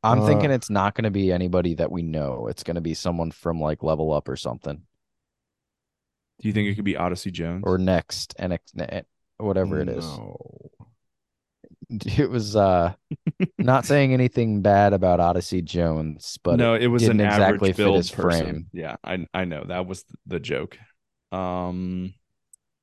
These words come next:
Speaker 3: let's see. Also, I'm done with Odyssey Jones. Not my favorite
Speaker 1: Yeah.
Speaker 3: anymore. Yeah.
Speaker 1: You hate him.
Speaker 3: I don't hate him. I
Speaker 1: You
Speaker 3: just
Speaker 1: want him
Speaker 3: don't,
Speaker 1: to die.
Speaker 3: I, I don't like him.
Speaker 2: I got nothing on the internet. No idea.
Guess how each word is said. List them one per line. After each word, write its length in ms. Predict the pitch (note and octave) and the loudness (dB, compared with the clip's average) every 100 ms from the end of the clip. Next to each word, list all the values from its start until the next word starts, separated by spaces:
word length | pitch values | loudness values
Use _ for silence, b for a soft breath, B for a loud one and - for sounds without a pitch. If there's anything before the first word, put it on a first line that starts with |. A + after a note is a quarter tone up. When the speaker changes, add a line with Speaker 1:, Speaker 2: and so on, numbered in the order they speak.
| _ _ _ _ _ _ _ _ _ - | _ _ _ _ _ _ _ _ _ -14
Speaker 3:
let's 200 | D#2+ - | -12 -12
see. 140 | - - | -10 -4
Also, 260 | G#2 - | -4 -2
I'm 140 | C3+ B2+ | -2 0
done 200 | F#2 A2 | 0 0
with 140 | A#2 | -2
Odyssey 300 | D2+ F2 - | -4 -6 -10
Jones. 500 | E2 C#2 D2 - - | -12 -12 -12 -14 -14
Not 140 | G#2 F#2 | -8 -6
my 120 | F#2 | -6
favorite 400 | - D#2 F2+ E2+ | -8 -8 -8 -2
Speaker 1:
Yeah. 100 | G#2 E2 | 2 4
Speaker 3:
anymore. 160 | D#2 - _ _ _ _ _ | 2 -6 _ _ _ _ _
Yeah. 180 | G1+ - | -16 -6
Speaker 1:
You 100 | A2 | -2
hate 220 | G2 F#2+ - | 0 -2 -2
him. 300 | B1 C#2+ A2 _ _ _ | -8 -10 -16 _ _ _
Speaker 3:
I 140 | - C#3+ | -4 -2
don't 180 | C#3+ | -2
hate 200 | G2+ F#2 | -4 -4
him. 280 | G2 F2+ G2+ - | -4 -6 -10 -16
I 60 | G#2 | -10
Speaker 1:
You 60 | F#2 | -2
Speaker 3:
just 100 | G2+ | 2
Speaker 1:
want 120 | F#2+ | 2
him 40 | |
Speaker 3:
don't, 60 | F2 | -2
Speaker 1:
to 60 | - | -4
die. 500 | D#2 F2+ D#2+ A2 B2+ _ _ - | -2 0 -2 -8 -12 _ _ -12
Speaker 3:
I, 180 | - F#2 - | -10 -10 -12
I 200 | - E2 | -10 -8
don't 340 | F2+ F2+ F2+ E2+ | -6 -8 -10 -8
like 240 | D#2 G#2 | -8 -8
him. 220 | A2 G#2 A2 _ _ _ _ _ _ _ _ _ _ _ _ _ _ _ _ _ _ _ | -10 -12 -14 _ _ _ _ _ _ _ _ _ _ _ _ _ _ _ _ _ _ _
Speaker 2:
I 60 | A2 | -2
got 160 | A2 G#2 | 0 2
nothing 220 | G#2+ A2 | 2 2
on 100 | G#2 | 2
the 40 | |
internet. 300 | G#2 G#2+ G#2+ - | 2 2 0 -2
No 180 | A2+ A#2+ | 0 2
idea. 360 | A2+ G#2+ G#2 | 4 2 0